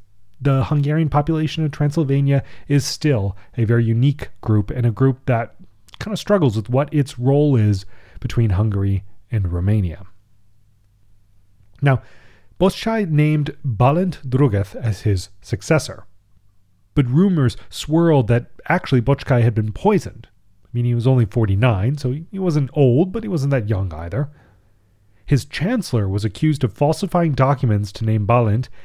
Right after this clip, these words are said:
as the successor in order to prevent Gabriel Bathory, who was the nephew of Stephen Bathory, who had been Prince of Transylvania twenty years previously, as well as King of Poland, Grand Duke of Lithuania, so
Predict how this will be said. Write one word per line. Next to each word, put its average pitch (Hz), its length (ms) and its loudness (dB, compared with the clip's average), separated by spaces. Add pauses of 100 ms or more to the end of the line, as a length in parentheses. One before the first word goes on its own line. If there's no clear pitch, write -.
(300)
as 113 320 0
the 98 180 0
successor 156 640 0 (300)
in 143 120 0
order 185 280 2
to 185 80 -2
prevent 147 480 -2
Gabriel 151 460 2
Bathory, 117 560 0 (360)
who 101 80 -4
was 95 120 0
the 107 80 -4
nephew 117 520 2
of 95 120 -4
Stephen 180 340 0
Bathory, 113 440 0
who 135 140 -4
had 107 100 -2
been 104 200 -2
Prince 110 320 -2
of 95 100 -6
Transylvania 101 800 -2
twenty 101 280 -2
years 90 240 -4
previously, 170 640 0 (180)
as 117 120 0
well 98 140 0
as 92 120 -4
King 98 280 -4
of 82 100 -10
Poland, 156 420 0 (240)
Grand 98 220 -2
Duke 95 160 -4
of 95 80 -4
Lithuania, 135 560 -2
so 113 260 0